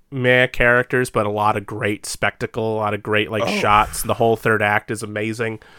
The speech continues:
Speaker 2: Yeah, like, he, I mean, there's some great action pieces, but also, too, like, Rogue One is one of the, the, is, is arguably the most visually unique Star Wars movie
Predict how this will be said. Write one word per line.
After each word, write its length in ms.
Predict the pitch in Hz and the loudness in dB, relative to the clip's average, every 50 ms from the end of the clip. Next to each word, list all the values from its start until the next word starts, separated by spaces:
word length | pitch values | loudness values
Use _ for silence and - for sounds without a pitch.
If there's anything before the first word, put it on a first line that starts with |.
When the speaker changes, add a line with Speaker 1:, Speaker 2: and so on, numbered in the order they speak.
| - - - - - | -20 -20 -20 -20 -14
Speaker 2:
Yeah, 400 | - 107 98 95 90 82 80 87 - | -10 -6 -4 -2 -2 -2 -2 -4 -2
like, 280 | - 117 113 113 107 - _ | 0 2 2 2 0 -4 _
he, 640 | - - - - 135 143 143 139 139 135 123 127 - - - | -20 -16 -10 -6 -6 -4 -4 -4 -4 -4 -4 -4 -6 -8 -6
I 80 | 127 127 | -6 -2
mean, 220 | 123 123 127 135 - | -2 -2 -2 -4 -6
there's 280 | 135 117 123 160 180 - | -4 0 2 2 2 0
some 180 | 160 127 110 | -2 -4 -4
great 340 | 95 101 107 110 110 113 110 - | -2 0 2 2 2 2 0 0
action 480 | 104 101 104 - - - 107 98 98 | 0 -2 -2 -2 -6 -10 -10 -10 -10
pieces, 420 | - - 110 101 95 - 110 98 - | -10 -10 -10 -10 -8 -8 -8 -8 -4
but 120 | - 113 | 0 4
also, 340 | 123 147 139 - - 117 110 | 6 6 4 4 2 0 0
too, 280 | 104 - - 120 110 101 | 0 -2 -2 -2 -2 -2
like, 300 | 98 98 95 90 - _ _ _ _ _ _ _ _ _ _ _ _ _ _ _ | -2 -2 -4 -4 -6 _ _ _ _ _ _ _ _ _ _ _ _ _ _ _
Rogue 320 | - 107 127 160 196 175 127 | 0 6 8 8 8 6 4
One 260 | 123 127 135 135 127 | 4 6 6 6 6
is 140 | 123 110 98 | 4 0 0
one 180 | 110 117 117 | 0 0 0
of 80 | 113 107 | 2 2
the, 200 | 110 110 104 87 | 2 0 0 0
the, 300 | - 117 110 104 101 104 - _ _ | 0 -2 0 0 -2 -4 -8 _ _
is, 160 | 123 120 104 123 | -4 -4 -4 -4
is 320 | - 127 113 101 - - - _ _ _ _ _ _ _ _ - | -2 -2 -2 -4 -4 -10 -16 _ _ _ _ _ _ _ _ 4
arguably 520 | 123 131 147 160 151 170 147 143 151 143 135 | 6 8 8 6 4 0 0 2 2 2 2
the 80 | 127 | 2
most 240 | 117 117 117 110 101 | 2 2 2 2 0
visually 460 | 101 98 117 117 113 117 120 120 113 | -2 -2 0 0 0 -2 -4 -4 -4
unique 400 | 104 98 104 101 101 101 98 95 - | -4 -6 -6 -6 -6 -6 -6 -8 -8
Star 280 | - - 92 90 98 | -6 -4 -4 -4 -2
Wars 300 | 101 107 117 120 113 - | -2 -2 -2 -4 -4 -6
movie 380 | 127 131 139 151 156 151 151 | -8 -8 -8 -8 -8 -10 -12